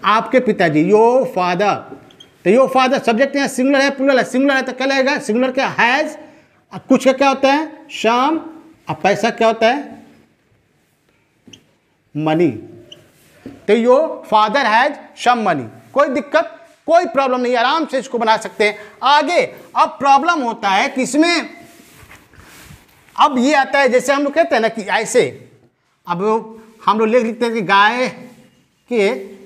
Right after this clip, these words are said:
चार पैर है, या ऐसे लिखते हैं गाय की एक लंबी पूंछ है।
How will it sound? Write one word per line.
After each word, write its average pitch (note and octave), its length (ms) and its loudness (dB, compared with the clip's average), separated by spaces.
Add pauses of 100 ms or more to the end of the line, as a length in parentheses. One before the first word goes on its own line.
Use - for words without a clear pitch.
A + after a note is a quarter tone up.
(680)
चार G3 380 4 (1500)
पैर F3 260 2
है, C#3 460 -4 (640)
या A3+ 80 2
ऐसे G#3 340 -2
लिखते B3 240 -2
हैं A3 460 -4 (1700)
गाय F#3 460 0
की A#3 640 -4 (340)
एक G#3 500 0 (1700)
लंबी F#3 540 2 (1200)
पूंछ F3+ 340 2
है। C3+ 420 -4